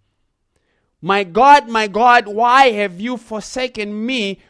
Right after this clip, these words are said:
Why are you so far from saving me?" From the words of my groaning, "Oh my God, I cry by day, but you do not answer, and by night, but I find no rest."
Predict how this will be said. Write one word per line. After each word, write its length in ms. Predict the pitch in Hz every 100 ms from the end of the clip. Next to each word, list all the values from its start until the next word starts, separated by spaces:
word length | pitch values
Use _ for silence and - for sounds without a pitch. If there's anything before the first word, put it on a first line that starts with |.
| _
Why 320 | - 220 262 240
are 180 | 226
you 220 | 226 247 240
so 260 | - 254
far 380 | 233 269 247 240
from 280 | 240 202 202
saving 800 | - - 269 269 214 196 208 233
me?" 520 | 277 302 285 285 285 _ _ _
From 160 | 151 151
the 100 | 151
words 640 | 156 185 180 180 151 _ _ _ _
of 180 | 127 139
my 220 | 143 139
groaning, 680 | 135 139 156 135 110 104 104 _ _ _ _ _ _
"Oh 380 | 160 170 180 180
my 180 | 170 147
God, 420 | 143 156 151 147 -
I 160 | 127
cry 520 | 127 - 165 147 147 147
by 200 | 123 123
day, 460 | 120 143 135 135 _ _ _ _
but 180 | 135 123
you 200 | 143 135
do 120 | 131
not 240 | 139 143 143
answer, 560 | 147 143 143 131 113 110 _ _
and 220 | - 127 120
by 180 | 123
night, 560 | 123 139 143 143 139 - _ _ _ _
but 240 | 117 117 -
I 140 | 123
find 720 | 117 - 131 123 123 120 113
no 320 | 107 120 117 107
rest." 560 | 104 98 _ _ -